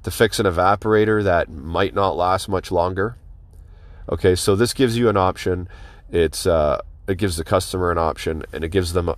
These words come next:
affordable one to get by for a while until you can replace the system. Okay, um, and because of the testing I've done, I'm, I'm more than comfortable using it and telling everybody they can use it and they can use it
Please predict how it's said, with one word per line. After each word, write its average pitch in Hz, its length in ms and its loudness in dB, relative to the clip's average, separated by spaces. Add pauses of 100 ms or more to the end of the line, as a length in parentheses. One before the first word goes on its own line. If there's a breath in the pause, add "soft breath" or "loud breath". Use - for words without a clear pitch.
(120)
affordable 92 560 2
one 80 260 -2
to 90 100 -6
get 85 220 -2
by 85 220 2
for 85 200 -4
a 78 80 -2
while 76 400 -2 (220 loud breath)
until 143 300 0
you 113 160 -2
can 147 280 2
replace 76 360 -4
the - 80 -12
system. - 400 -12 (320)
Okay, 71 280 -6 (460 loud breath)
um, 82 540 2 (220)
and 95 100 -4
because 135 240 0
of 131 60 -4
the 120 60 4
testing 127 420 0
I've 117 120 0
done, 127 180 2
I'm, 113 300 -4
I'm 95 160 -4
more 120 360 4
than 127 160 -4
comfortable 120 600 -2
using 110 440 -2
it 104 140 0
and 92 120 -8
telling 110 320 2
everybody 98 440 2
they 87 160 0
can 90 200 -4
use 90 220 -2
it 85 120 -2
and - 80 -6
they 82 100 -4
can 82 180 -6
use 82 220 -2
it 82 120 -2